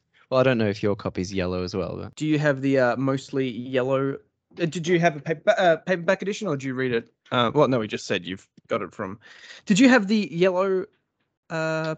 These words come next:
Speaker 1: I think
Speaker 2: cover?
Speaker 1: we do have the same copy because I remember put, you putting it up on the Instagram, and it's the same. It looks the same. So
Speaker 2: There you go. <clears throat> In one of the most acclaimed and original novels of recent years,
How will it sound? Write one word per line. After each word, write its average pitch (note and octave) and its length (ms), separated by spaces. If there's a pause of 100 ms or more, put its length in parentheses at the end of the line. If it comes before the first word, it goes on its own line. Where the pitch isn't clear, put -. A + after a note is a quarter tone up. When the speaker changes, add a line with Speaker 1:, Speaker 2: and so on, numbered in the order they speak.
Speaker 1:
I C#3 80
think - 180
Speaker 2:
cover? F#3+ 80
Speaker 1:
we F#3+ 80
do C#3+ 120
have A#2+ 120
the B2 80
same A2 260
copy F2 300
because F2+ 320
I F#2 200
remember G#2 460
put, - 260
you F#2+ 180
putting G2 260
it F#2+ 80
up F#2 140
on F#2 60
the F2+ 100
Instagram, F2+ 380
and E2+ 40
it's - 180
the F#2+ 80
same. F2+ 360
It F#2 140
looks F#2+ 200
the - 60
same. - 320
So - 180 (320)
Speaker 2:
There B2+ 140
you A2+ 120
go. G#2 260 (600)
<clears throat> - 0
In F3 1080
one A#3 100
of A3+ 60
the G#3+ 60
most G3 300
acclaimed A#3 720
and D#3 100
original E3 400
novels A2+ 440
of A#2 180
recent B2+ 340
years, F#2+ 420